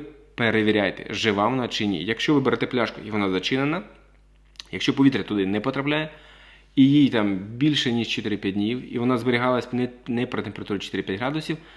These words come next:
то повинні ви знати, ви це повинні задати питання, а жива те-, там вона чи ні, а працює вона чи ні. Чому такі питання треба задавати? У всіх, хто, хто слухає Агродвіж, хто під-,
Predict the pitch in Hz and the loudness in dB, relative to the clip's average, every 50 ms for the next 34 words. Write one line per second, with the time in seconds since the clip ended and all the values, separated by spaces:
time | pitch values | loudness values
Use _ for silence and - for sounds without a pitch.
0 | - - - - _ - - - - 107 104 110 113 120 120 120 113 113 120 113 | -20 -20 -20 -20 _ -8 -4 -2 0 2 2 2 2 2 2 0 0 0 -2 -2
1 | 117 120 127 135 139 131 - 110 98 104 104 - 110 110 - 107 110 113 107 98 | 0 2 2 4 4 2 2 0 0 0 -2 -2 -2 -2 -2 -2 0 0 0 -2
2 | 95 104 95 104 104 107 - 139 - - 139 - 135 120 110 98 95 85 82 - | -2 -2 0 2 2 2 0 -2 -4 -4 -4 -2 0 0 0 -2 -4 -6 -8 -12
3 | - - _ _ _ _ - 101 104 107 107 113 110 107 113 123 139 143 - 156 | -20 -20 _ _ _ _ 0 2 2 2 2 0 2 4 4 2 2 2 -2 -4
4 | 147 131 - - 127 127 123 117 107 113 117 117 113 110 107 101 - - 110 104 | -4 -2 0 0 0 0 0 -2 -2 -4 -2 -2 -2 -2 -2 -2 -4 -4 -2 0
5 | 104 104 101 95 73 - - - _ _ _ _ _ - _ - - - - - | 0 0 0 -2 -4 -8 -12 -20 _ _ _ _ _ -20 _ -20 -20 -10 -6 -4
6 | 120 - - 123 110 107 - - 131 139 156 170 170 156 135 127 120 120 120 117 | -2 0 2 2 0 0 -2 0 2 4 4 4 4 2 0 -2 -2 -4 -4 -4
7 | - - 110 101 98 85 - - - - _ _ _ - - - _ _ - - | -6 -6 -4 -4 -6 -6 -8 -14 -20 -20 _ _ _ -20 -20 -20 _ _ -12 -8
8 | - - 135 123 120 127 143 160 156 - 120 - - 117 - 107 113 113 117 107 | -2 0 2 4 4 4 2 2 0 -4 -8 -8 -8 -8 -6 -4 -2 -2 -2 -2
9 | 104 104 98 101 107 104 107 101 95 87 - - - - - - 131 127 127 - | -4 -4 -4 -4 -4 -4 -2 -2 -2 -4 -6 -12 -18 -12 -4 -2 -2 -2 -2 -4
10 | - - - 123 131 156 175 - - - - - - _ _ _ _ _ _ _ | -10 -8 -6 -4 -4 -4 -4 -6 -10 -14 -18 -20 -20 _ _ _ _ _ _ _
11 | _ _ _ _ _ _ - - - - - 135 131 131 143 143 151 147 156 147 | _ _ _ _ _ _ -20 -18 -8 -2 2 2 4 4 2 2 0 -4 -8 -12
12 | - - - 135 135 139 143 143 143 - - 117 120 120 - 123 117 117 110 107 | -10 -4 0 2 4 4 2 0 -2 -6 -6 -6 -6 -4 -4 -2 -2 -2 -2 -4
13 | 107 107 98 98 92 87 - - - - 131 135 - 147 139 - | -4 -6 -6 -6 -6 -8 -10 -10 -6 -4 -4 -4 -4 -6 -8 -8